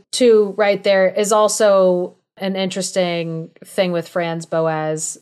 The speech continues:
because, like, when she is talking about the "no country is so primitive, no country has yet become so civilized," she is talking about the evolutionary approach to looking at anthropology.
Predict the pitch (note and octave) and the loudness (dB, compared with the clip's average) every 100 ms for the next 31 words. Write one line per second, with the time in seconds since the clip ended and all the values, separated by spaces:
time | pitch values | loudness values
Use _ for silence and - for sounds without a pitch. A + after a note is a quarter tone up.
0 | _ - G3+ A3 F#3+ G#3+ G3 G3 G3+ - | _ -8 -2 0 0 0 -2 0 -2 -4
1 | G#3 G3 F#3+ F#3 F3+ F3 F3 E3 D#3 E3 | -4 -2 -2 -2 -2 -2 -4 -4 -4 -2
2 | F#3 F#3+ F#3 F3+ F3+ F3 E3 F3 E3 - | 0 -2 -2 -6 -4 -4 -2 -4 -4 -4
3 | F3 E3+ E3 D#3 D#3 - _ G#3+ G#3 F#3+ | -4 -2 0 -2 -4 -10 _ -2 2 2
4 | F#3+ F3+ F#3 E3+ D#3+ E3 F3 F3 E3+ D#3+ | 0 -2 0 0 0 -2 -4 -6 -6 -4
5 | D#3+ D3+ D#3+ D#3 F3 F#3 G3 - - - | -4 -4 -4 -4 -2 -2 -4 -8 -14 -8
6 | C4 C4+ C4+ C4 G#3+ F#3 F#3 F#3 F3+ E3+ | -2 2 2 0 -2 -4 -4 -6 -4 -2
7 | E3 E3 E3 D#3+ - - _ - F#3 F3 | -2 0 -2 -4 -8 -12 _ -2 0 2
8 | E3 E3 - - G3 F#3+ F#3 F#3 F#3+ F#3 | 0 -4 -8 -6 -2 0 0 -2 -4 -4
9 | F#3 F3 F3 F3+ - - E3+ F3 F#3 - | 0 -2 -2 -8 -6 -2 0 0 -2 -8
10 | - _ _ - G3 F#3 F3+ E3+ E3 F#3 | -18 _ _ -6 0 4 4 2 -4 -10
11 | _ A3 G#3+ G#3+ G#3 F#3 G3 F#3+ G#3 G3 | _ -2 0 0 0 -2 -4 -6 -8 -4
12 | G3+ G3+ G3+ G#3+ G#3 | 0 0 -2 -4 -4